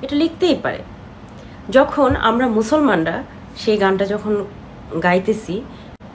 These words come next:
তখন আমাদের ইন্টেনশনটা কি? আমরা এটাকে জাতীয় সঙ্গীত হিসাবে গাচ্ছি, আর আমাদের দেখার বিষয় হচ্ছে এটার মধ্যে কোনো শিরকি কথাবার্তা আছে কিনা। মেইন কথা হচ্ছে এখানে ইন্টেনশনটা কি। যখন এটা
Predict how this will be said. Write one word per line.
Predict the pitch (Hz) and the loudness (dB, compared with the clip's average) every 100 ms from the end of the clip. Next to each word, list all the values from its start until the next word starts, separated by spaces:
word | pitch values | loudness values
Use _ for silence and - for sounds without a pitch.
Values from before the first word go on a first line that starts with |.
| - | -2
তখন | 226 233 285 - | -2 0 -2 2
আমাদের | 214 269 320 | 4 4 4
ইন্টেনশনটা | 294 226 196 190 196 185 185 | 4 4 2 2 0 -2 -4
কি? | - - - - - - - | -6 -14 -14 -20 -20 -20 -8
আমরা | - 196 262 | -2 2 2
এটাকে | 262 240 320 | 2 0 -4
জাতীয় | 202 190 180 202 | 2 2 2 0
সঙ্গীত | 208 226 233 262 | -2 -2 -2 -4
হিসাবে | 254 269 269 | 0 4 4
গাচ্ছি, | 262 233 233 - 349 - - - - | 4 0 -2 -6 -6 -8 -16 -14 -4
আর | 190 | 0
আমাদের | 208 247 294 | 2 2 2
দেখার | 202 196 262 262 | 4 2 2 0
বিষয় | 269 285 269 | 0 0 2
হচ্ছে | 269 269 | 0 0
এটার | 226 240 | 0 0
মধ্যে | 247 208 190 240 349 - - - - - - | 0 0 -2 -4 -6 -8 -16 -18 -18 -8 0
কোনো | 240 285 403 - - - - | 2 2 0 -4 -18 -18 -10
শিরকি | - 294 294 320 320 | 0 0 2 0 2
কথাবার্তা | 202 220 214 214 196 | 0 0 -2 0 0
আছে | 120 - - | 0 -2 -6
কিনা। | - - - - - - - - - - - - 233 | -8 -10 -14 -16 -18 -18 -16 -16 -16 -18 -20 -2 2
মেইন | 262 302 | 4 4
কথা | 294 285 294 | 2 2 0
হচ্ছে | 302 302 | -2 -4
এখানে | 277 285 262 | -2 0 2
ইন্টেনশনটা | 240 247 247 247 233 233 | 2 0 -2 -2 -2 -2
কি। | 233 135 - - - - - - 185 | -4 -8 -10 -18 -18 -18 -16 -6 2
যখন | 214 214 | 2 4
এটা | 247 247 240 | 0 2 0